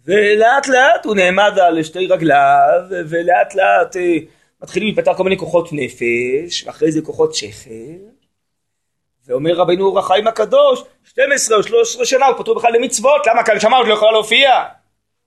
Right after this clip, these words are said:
רק מזמן שהנשמה מופיעה מתחיל במצוות. אז עד שהוא מגיע לרוחניות, בח-, בעזרת השם בסוף התינוק הזה יהיה נביא,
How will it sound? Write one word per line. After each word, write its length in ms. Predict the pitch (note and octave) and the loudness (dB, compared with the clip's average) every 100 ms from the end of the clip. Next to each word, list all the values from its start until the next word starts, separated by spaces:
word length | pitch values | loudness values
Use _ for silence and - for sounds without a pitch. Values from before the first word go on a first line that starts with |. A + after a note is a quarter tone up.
| _ _ _ _ | _ _ _ _
רק 200 | A3+ B3 | -2 -2
מזמן 320 | A3 G#3+ F3+ G#3 | -2 -2 -2 -2
שהנשמה 320 | F#3+ G3+ G#3 | -2 0 -2
מופיעה 280 | F3+ G#3+ F#3+ | -2 -4 -4
מתחיל 280 | - D#3+ | -4 -8
במצוות. 480 | D#3 C#3+ G#2+ F#2 _ _ _ _ _ _ _ _ _ _ _ _ _ _ _ | -8 -12 -20 -20 _ _ _ _ _ _ _ _ _ _ _ _ _ _ _
אז 60 | - | -12
עד 120 | D#3+ | -10
שהוא 100 | F3 | -8
מגיע 320 | D3 D3+ F3 | -2 2 2
לרוחניות, 680 | D#3 B2+ G#3+ - F4 C#4 F#3+ | 0 -4 -8 -4 -4 -2 -2
בח-, 200 | - D#3 | -4 -4
בעזרת 300 | D#3 D#3 F#3+ | -4 -2 -2
השם 180 | F3+ A#3 | -4 -6
בסוף 200 | F3 F#3+ | -6 -12
התינוק 340 | F3+ D#3+ F3 | -8 -8 -6
הזה 160 | E3 F3 | -2 -2
יהיה 180 | E3+ F#3 | 0 0
נביא, 580 | E3 G3+ D#4+ D4+ A2 | 0 2 0 0 -4